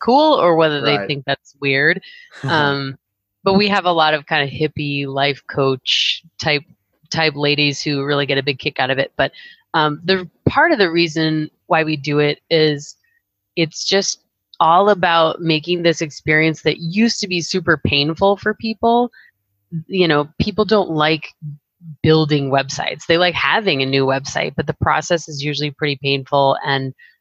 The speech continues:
Speaker 1: um, the lower tech they are and the busier they are, the harder it is for them to get this done. So we're designing this experience to make it the most delightful it can possibly be. I mean, there's still hard work involved, and that's part of the reason why the,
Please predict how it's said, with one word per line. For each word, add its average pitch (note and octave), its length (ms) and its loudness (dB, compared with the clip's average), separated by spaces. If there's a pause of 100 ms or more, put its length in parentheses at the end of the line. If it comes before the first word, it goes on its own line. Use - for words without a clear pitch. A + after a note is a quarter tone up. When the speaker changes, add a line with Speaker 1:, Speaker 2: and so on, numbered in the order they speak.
(140)
Speaker 1:
um, C#3 480 -2
the F3 140 2
lower E3 360 2
tech D#3+ 300 -4
they D#3 120 2
are D3+ 200 4
and D3 260 0
the C#3+ 80 2
busier D3 600 -2
they F#3 140 0
are, G3 240 2
the E3 120 0
harder C#3 420 0
it C3+ 80 -2
is C3 180 -2
for C#3+ 120 -6
them B2+ 200 -6
to C3 80 -8
get B2 120 -8
this C#3 160 -6
done. D#3 240 -4 (320)
So D3+ 500 2 (240)
we're F#3 140 2
designing F#3 460 2
this G3 180 0
experience E3 760 0 (120)
to E3+ 140 0
make D3+ 260 0
it D#3+ 120 0 (120)
the D#3 120 0
most C#3+ 720 0
delightful C#3 540 0
it C#3 140 0
can C#3 180 -4
possibly C3+ 540 -2
be. C3 420 -4 (340)
I F3+ 60 -2
mean, E3+ 140 2
there's D#3+ 180 0
still G3 200 4
hard D#3+ 320 0
work C3+ 260 0
involved, G#3 520 2
and D#3+ 140 0
that's D3+ 160 -2
part E3 160 0
of D#3+ 40 0
the D3+ 80 2
reason D#3 220 -2
why D3 160 0
the, C#3 300 0